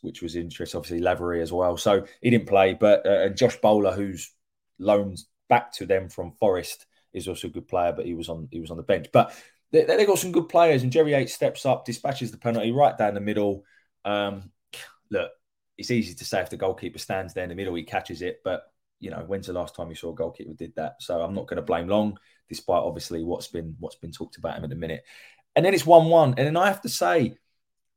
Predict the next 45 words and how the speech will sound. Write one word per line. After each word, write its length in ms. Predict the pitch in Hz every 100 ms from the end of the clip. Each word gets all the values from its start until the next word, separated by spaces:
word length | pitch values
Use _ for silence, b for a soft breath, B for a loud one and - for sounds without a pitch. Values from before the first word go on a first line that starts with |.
| _
I 80 | 127
felt 280 | 131 175 175
they 80 | 147
had 180 | 151
a 40 | 139
period 380 | 131 170 170 139
of 120 | 127
time 300 | 151 160 131
where 140 | 123
they 200 | 110 139
were 140 | 135 131
on 120 | 120
top 380 | - 127 - _ _ _ _ -
and 280 | 113 117 113
the 60 |
game 320 | 113 151 160 139
could 240 | 131 120
easily 440 | 135 143 127 127 120
have 120 | 113
turned. 460 | - 123 110 95 b b b b _
Um, 440 | 107 110 107 107 - -
I 60 |
felt 400 | - - 139 -
that 300 | 117 120 110 - _ _ _ _ _ _ _
we 160 | 104 127
needed 300 | 139 139 127
to 80 | 110
get 240 | 139 127
to 140 | - 123
half 220 | 117 113
time 280 | - 120 110
at 80 |
one 260 | 101 113 110
one, 180 | 107 104
and 100 | 104
I 60 |
genuinely 380 | 104 127 120 113
felt 140 | 117 104
we 80 |
could 160 | 98 110
then 180 | 104 98
go 240 | - 101
on, 120 | 95
kick 280 | 90 117 -
on. 260 | 110 92